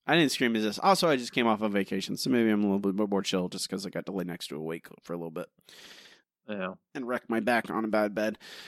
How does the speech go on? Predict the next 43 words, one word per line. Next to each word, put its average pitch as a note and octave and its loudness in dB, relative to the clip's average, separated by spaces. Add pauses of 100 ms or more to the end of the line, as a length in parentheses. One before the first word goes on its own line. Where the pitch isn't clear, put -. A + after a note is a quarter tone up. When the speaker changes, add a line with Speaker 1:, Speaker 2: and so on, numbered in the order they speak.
(720)
Speaker 1:
Uh, D#3 6
that's A#3+ 2
it E3 4 (440)
for B2+ 6
reviews. B2+ 6
You C#3 -2
guys B2+ 4
can, B2 4
uh, A2+ 4
subscribe G#2+ 2
to G2+ 2
our G2+ -2
Patreon G#2+ 2
at G#2 2
any G#2+ 4
level B2 2
and D3+ 4
leave G3 2
your C#4+ 2
own D#4+ 6
reviews B2+ 6
for B2+ 2
these G#2+ 2
terrible G2+ 2
episodes G2+ 0
if G#2+ -4
you - -2
want. - 0 (180)
Uh, - 2
soon F#4 4
we'll F3+ 6
get B2 4
back G2 0
to F#2+ 2 (840)
better F#2 0
episodes. G2 -6
Pretty D3 -2
sure G#2+ 0
after G2 0
the F#2+ -2
movie F#2 -2
comes F#2+ -6
out, F2+ -2